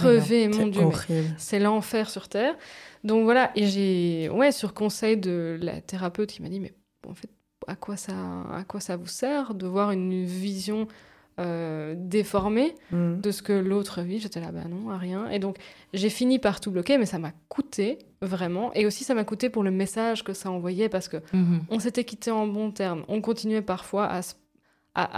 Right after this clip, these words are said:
Speaker 1: à, à échanger et à se parler. Et puis, en fait, huit mois après, moi, je, je, je bloque tout. J'avais vu une, une théorie, enfin, une,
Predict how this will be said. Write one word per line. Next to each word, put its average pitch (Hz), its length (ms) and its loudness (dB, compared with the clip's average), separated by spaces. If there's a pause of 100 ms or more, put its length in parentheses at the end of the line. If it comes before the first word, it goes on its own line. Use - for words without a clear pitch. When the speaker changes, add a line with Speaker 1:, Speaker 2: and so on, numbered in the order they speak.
Speaker 1:
à, - 140 0
à 208 80 6
échanger 214 640 2
et 180 60 2
à 185 80 0
se - 120 -10
parler. 214 360 2
Et 208 80 2
puis, 196 180 -4
en 170 60 0
fait, 208 160 -4
huit 208 100 0
mois 190 180 2
après, 175 220 -4
moi, 214 140 0
je, 190 220 -6
je, 185 260 -10
je 180 220 -2 (220)
bloque 202 260 -2
tout. 285 260 2 (160)
J'avais 202 220 4
vu 220 120 2
une, 277 240 4
une 208 200 0
théorie, 190 360 0
enfin, 175 280 -2
une, 160 200 -6